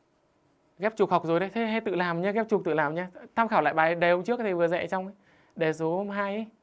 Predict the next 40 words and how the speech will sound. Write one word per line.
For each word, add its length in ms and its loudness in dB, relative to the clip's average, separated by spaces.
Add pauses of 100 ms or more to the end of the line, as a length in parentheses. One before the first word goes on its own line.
(600)
Đề 100 -6
số 120 -2
hai 140 2
hôm 100 2
trước 200 2
thầy 100 2
dạy 160 4
ghép 160 2
trục, 160 4
cả 80 6
lớp 100 8
có 100 0
tự 160 0
làm 180 0
được 80 -2
không? 180 -8 (640)
Ghép 200 -2
trục 180 2
nó 80 -2
cũng 160 -4
vẫn 180 -4
ra 280 -4
thôi. 100 -18 (1120)
Có 80 0
làm 140 2
được 80 4
không? 400 4
Có 80 -2
còn 120 2
để 60 0
chữa 220 0
không? 180 -4 (840)
Cách 140 2
bình 120 4
thường 180 6
này 120 4
là 80 4
nhanh 220 0
nhất 140 -4
rồi. 140 -6